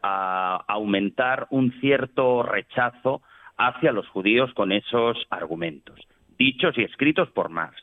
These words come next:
¿vale? Eh, de todos modos, centrándome en Pedro Sánchez, Pedro Sánchez, yo a mi juicio, ha sido valiente, comprometido y muy coherente. ¿Nos ha creado una crisis dipl-, diplomática, como sostienen algunos? Bueno, quizás a corto plazo,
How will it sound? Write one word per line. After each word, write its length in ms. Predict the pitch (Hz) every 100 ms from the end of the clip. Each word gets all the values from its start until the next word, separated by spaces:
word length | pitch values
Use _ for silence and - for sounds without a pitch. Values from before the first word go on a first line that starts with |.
| -
¿vale? 340 | 85 85 156 - _ _ _ _
Eh, 280 | - 127 123
de 120 | 110 123
todos 260 | 170 180
modos, 280 | 110 95 95
centrándome 500 | 110 104 156 175 165
en 80 | 139
Pedro 240 | 135 120
Sánchez, 520 | 107 87 85 - 80 -
Pedro 280 | 151 151 185
Sánchez, 380 | 147 143 160 170
yo 120 | 123
a 60 | 104
mi 80 |
juicio, 260 | 104 123 113
ha 60 | 98
sido 180 | 110
valiente, 460 | 90 85 87 92 123 - _ - - - _ _ _
comprometido 840 | 135 123 135 147 135 87 85 110 - _ _ _ _ _ _
y 80 | -
muy 180 | 120 131
coherente. 520 | 127 87 78 71 _ _ _ _ _ _ _
¿Nos 200 | 135 135
ha 80 | 214
creado 340 | 214 214 196
una 140 | 190 180
crisis 280 | 175 160 160
dipl-, 280 | 170 160 -
diplomática, 720 | 165 160 160 190 196 170 147
como 220 | 143 135
sostienen 480 | 143 123 160 151 139
algunos? 480 | 135 170 175 117 110
Bueno, 720 | - 151 190 220 151 160 -
quizás 300 | - 135 196 208
a 60 |
corto 260 | - - 95
plazo, 440 | 143 180 - 92